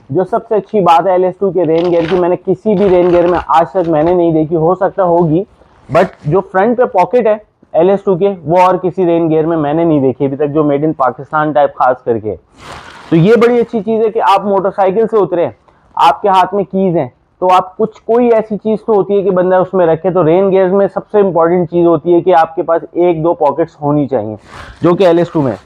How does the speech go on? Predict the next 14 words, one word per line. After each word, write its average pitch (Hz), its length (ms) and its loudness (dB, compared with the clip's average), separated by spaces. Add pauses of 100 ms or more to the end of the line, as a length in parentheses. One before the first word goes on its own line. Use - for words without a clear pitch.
(420)
उसके 190 280 0
बाद 208 300 2
ये 226 60 0
reflective 196 480 -2
details, 156 480 0 (180)
हर 220 360 0
जगह 196 340 2
एल 185 180 2
एस 190 160 0
टू 202 80 0
पे 185 120 -2
reflective 165 560 -2
details 147 380 0
है। 120 100 0